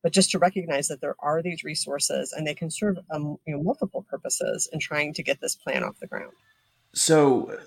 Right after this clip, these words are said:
Speaker 2: let's get into some specifics here and, and really dig into what the concerns are for providers and very practically how they can mitigate those risks, as we were talking about, both from the, the legal side as well as the communication side, and just walk through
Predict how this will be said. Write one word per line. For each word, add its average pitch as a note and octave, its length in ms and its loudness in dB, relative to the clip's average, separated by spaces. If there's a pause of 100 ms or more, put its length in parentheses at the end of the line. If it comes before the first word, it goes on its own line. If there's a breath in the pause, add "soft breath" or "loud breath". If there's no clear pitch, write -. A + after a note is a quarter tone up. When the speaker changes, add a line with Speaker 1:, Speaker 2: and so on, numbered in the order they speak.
(280)
Speaker 2:
let's E3 160 2
get G#3+ 100 4
into A2+ 480 6
some A2 160 4
specifics - 640 2
here F#2+ 300 4
and, F#2+ 220 -2
and F#2+ 220 -2
really B2+ 260 6
dig F#2 280 -2
into F2+ 720 -2
what G2+ 220 -4
the G#2+ 80 -6
concerns F2+ 580 -4
are E2 220 0
for F2+ 280 -2
providers D#2+ 840 -2
and F2 120 -10
very G#2+ 260 2
practically F#2+ 840 -2
how F#2 340 -2
they F2+ 160 -6
can F2 240 -4
mitigate G2+ 360 0
those D#2+ 180 -4
risks, D#2 320 -4
as E2 100 -4
we E2+ 80 -6
were D#2+ 60 -8
talking D#2+ 320 -4
about, D#2 280 -2 (360 loud breath)
both A#2+ 180 8
from G2+ 160 2
the, D#2+ 300 -2
the F2 80 -6
legal F#2+ 380 0
side D#2+ 300 0
as D#2+ 140 -4
well F2+ 140 -4
as E2 80 -6
the E2+ 60 -8
communication E2 600 -6
side, D2 300 -2
and D#2 80 -8
just - 240 -6
walk G#2 400 2
through F#2 640 -2